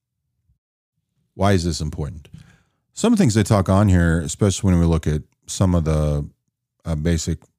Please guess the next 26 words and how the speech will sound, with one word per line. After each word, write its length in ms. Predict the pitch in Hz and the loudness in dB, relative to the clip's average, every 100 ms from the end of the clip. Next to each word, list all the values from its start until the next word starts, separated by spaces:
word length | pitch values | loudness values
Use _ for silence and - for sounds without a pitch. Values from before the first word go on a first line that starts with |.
| _ | _
fundamentals 520 | - 87 78 80 78 71 | -4 0 0 0 -2 -4
of 60 | |
how 140 | 76 73 | -4 -4
people 280 | 80 78 | -4 -6
behave, 680 | 73 71 95 113 82 80 - _ - | -8 -2 2 2 2 -4 -10 _ -12
like 260 | 73 73 - _ _ | -8 -8 -10 _ _
some 180 | - 85 | -6 -4
of 80 | |
the 80 | 76 | -4
behavioral 400 | 78 90 85 82 | -2 0 0 0
aspects, 760 | 82 78 - 78 76 - - - | -2 -4 -4 -6 -6 -10 -16 -12
detecting 520 | - 80 90 80 82 | -10 -4 -2 -2 -4
deception, 580 | 76 - 85 78 - 71 | -6 -6 -4 -4 -6 -4
body 220 | 85 107 | 0 0
language, 240 | 78 71 | -2 -4
for 120 | - 69 | -8 -10
example, 520 | - 71 67 80 98 _ _ _ _ _ _ _ _ _ _ _ _ _ | -8 -8 -6 -6 -8 _ _ _ _ _ _ _ _ _ _ _ _ _
while 280 | 107 123 131 | -2 2 4
there's 220 | 135 110 | 4 2
science 380 | - 117 123 113 | 2 2 2 2
behind 420 | 107 87 139 127 | 0 2 2 2
it 80 | 78 | 0
and 100 | 78 | -2
it's 140 | 78 | -2
heavily 260 | 90 80 73 | -2 -2 -4
supported, 720 | - - - 110 85 73 | -6 -8 -2 0 0 -2